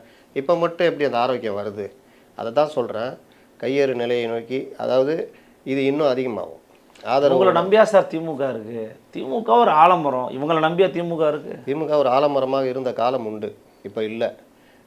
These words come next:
Speaker 1: தி மு க ஒரு குடும்ப கட்சின்னு முன்ன கலைஞர் சொல்லுவாரு. அது காரணம், கலைஞர் முடிவு செய்தால் அதை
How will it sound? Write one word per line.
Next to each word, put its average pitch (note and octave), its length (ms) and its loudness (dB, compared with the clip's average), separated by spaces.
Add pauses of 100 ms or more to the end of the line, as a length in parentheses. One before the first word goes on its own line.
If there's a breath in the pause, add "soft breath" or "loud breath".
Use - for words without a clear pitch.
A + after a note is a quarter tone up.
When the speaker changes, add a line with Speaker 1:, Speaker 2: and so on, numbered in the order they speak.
Speaker 1:
தி C3 120 -2
மு C#3 120 -2
க C3+ 220 0
ஒரு A#2 120 -2
குடும்ப C#3+ 280 -4
கட்சின்னு A#2 680 -8
முன்ன G#2+ 200 -10
கலைஞர் A#2 360 -8
சொல்லுவாரு. G2+ 400 -12
அது G#2 160 -10
காரணம், B2 440 -4 (460 soft breath)
கலைஞர் C#3 500 -2
முடிவு B2+ 300 -6
செய்தால் A#2 440 -8 (120)
அதை A2+ 400 -8